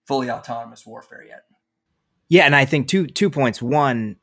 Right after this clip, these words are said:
Speaker 2: probably just like the banking system, and they didn't get rid of everybody on the floor at Wall Street. They just i-,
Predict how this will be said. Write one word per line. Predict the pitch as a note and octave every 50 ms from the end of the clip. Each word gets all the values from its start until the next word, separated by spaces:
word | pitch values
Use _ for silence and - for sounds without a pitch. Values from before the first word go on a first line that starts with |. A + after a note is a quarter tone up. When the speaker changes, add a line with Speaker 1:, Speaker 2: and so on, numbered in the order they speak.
| _ _ _ _ _ _ _ _ _ _ _ _ _ _ _
Speaker 2:
probably | - - D#3 D3+ E3 G#3+ A3 C#3+ A2+ G2 G#2+ G#2+ A2+
just | A#2 G#2 B2 D3+ D3+ - -
like | C3+ B2 A#2+
the | - A2
banking | F#2+ - A#2+ B2+ C3+ C3 - G#2+ G2
system, | F2+ - - F#2+ - - G#2 G2 G2
and | G2+ G2+ A2+
they | B2+ D#3
didn't | D#3 E3+ D#3 C#3+ A#2
get | B2+ B2+ -
rid | A#2 B2+ C3 C3+ A#2+
of | A#2 A2 G#2+ G#2 G#2 G2 - - _ _ _ _ _ _ -
everybody | C#3 D3+ C3+ B2+ C#3 C3 A#2+ G#2 F2+ G#2+ G2+ G2 G2 F#2+ F#2+ - -
on | A2+ A#2 A2+ A2
the | G#2
floor | - - C#3 C3+ A#2+ A#2 G#2+
at | F#2+ F2
Wall | G#2 A2 A#2 B2 A#2+
Street. | - - - G#2 G2 G2 F2+ - _ _ _ _ _ _ -
They | G#2+ G2+ B2+ C#3 C#3+
just | C#3 A#2 A2 A#2+ A#2 A#2 - - - - - _ _ _ _ _ -
i-, | C#3+ C#3 C#3+